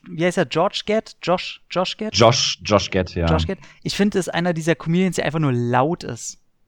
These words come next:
Speaker 1: Ist ein,
Speaker 2: Genau.
Speaker 1: so, so wie so ein Rob Schneider oder so, der aber wenigstens noch in Nebenrollen gut funktioniert. Josh Gad fand ich als einziges nur gut bei Schön und das Biest,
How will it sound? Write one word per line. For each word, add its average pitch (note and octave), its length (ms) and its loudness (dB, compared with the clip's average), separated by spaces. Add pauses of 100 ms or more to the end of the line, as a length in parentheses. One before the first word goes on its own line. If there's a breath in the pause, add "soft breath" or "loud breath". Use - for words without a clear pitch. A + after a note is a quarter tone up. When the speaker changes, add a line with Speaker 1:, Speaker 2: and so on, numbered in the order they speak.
(380)
Speaker 1:
Ist - 160 -4
ein, E3+ 160 0 (140)
Speaker 2:
Genau. F2+ 420 8
Speaker 1:
so, D#3 220 0
so D3+ 220 -4
wie D#3+ 100 -2
so D#3 80 -2
ein D#3+ 80 0
Rob C#3+ 260 2
Schneider D3 600 2
oder C3 200 -2
so, C#3 220 -4
der C#3+ 240 0
aber D3 180 0
wenigstens D3 440 -6
noch C3+ 160 -4
in C#3 100 -4
Nebenrollen C#3 560 0
gut C#3 280 -14
funktioniert. C#3+ 460 -4 (360 soft breath)
Josh D#3 200 -2
Gad F3+ 200 0
fand E3 340 -2
ich D#3+ 140 -6
als - 260 -6
einziges F3+ 640 -2
nur F3 200 -2
gut E3 240 -8
bei D3 360 2
Schön E3 260 -4
und D#3 120 -2
das C3+ 180 -6
Biest, E3 480 -10